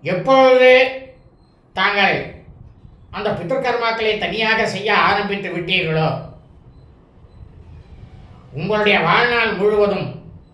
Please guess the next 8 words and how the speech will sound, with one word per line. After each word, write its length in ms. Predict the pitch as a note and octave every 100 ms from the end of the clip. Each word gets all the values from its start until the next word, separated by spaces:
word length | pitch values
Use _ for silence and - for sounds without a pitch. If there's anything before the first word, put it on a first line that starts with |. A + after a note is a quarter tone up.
| - - - - - - -
தனியாகத்தான் 720 | E3+ G#3 G3 F#3+ F#3 F#3 G3+
செய்ய 260 | E3+ E3+ D#3+
வேண்டும். 600 | C#3+ C3 D#3 D#3+ B2+ - - - - - - - - - - _ _ _ _ - - _ _ - _ _ -
மீண்டும் 400 | C3+ G#3+ A#3+ B3+
அவருடன் 460 | A#3+ G#3 G#3 G3+ G#3
சேர 320 | - F#3+ G3
முடியாது, 440 | F#3 F3+ E3+ F3 G3+
சேரக்கூடாது. 1200 | F3 F#3+ F#3+ - E3+ G3 F3+ D3 F3 G3+ G3+